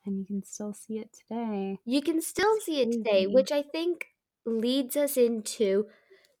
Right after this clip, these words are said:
Speaker 2: talking a little bit more about Japanese society today. So,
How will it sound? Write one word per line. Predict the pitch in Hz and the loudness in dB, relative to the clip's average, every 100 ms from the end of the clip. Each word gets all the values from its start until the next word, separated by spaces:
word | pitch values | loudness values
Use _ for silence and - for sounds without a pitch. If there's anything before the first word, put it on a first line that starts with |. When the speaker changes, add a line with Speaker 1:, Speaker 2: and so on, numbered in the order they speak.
| _ - | _ -16
Speaker 2:
talking | - 233 233 254 254 | -8 -4 -2 0 4
a | 240 | 4
little | 226 233 | 4 4
bit | 240 240 | 2 2
more | 214 196 202 | 0 0 -2
about | 185 175 175 185 - _ _ _ _ _ _ _ _ - | -2 -2 0 -2 -6 _ _ _ _ _ _ _ _ -6
Japanese | - 240 254 277 277 | 2 2 2 -2 -2
society | 254 240 202 202 208 202 214 | -6 -4 0 0 -2 -4 -8
today. | - 214 185 180 - - 220 | -6 -6 -2 0 0 -4 -6
So, | - 226 214 | 0 0 0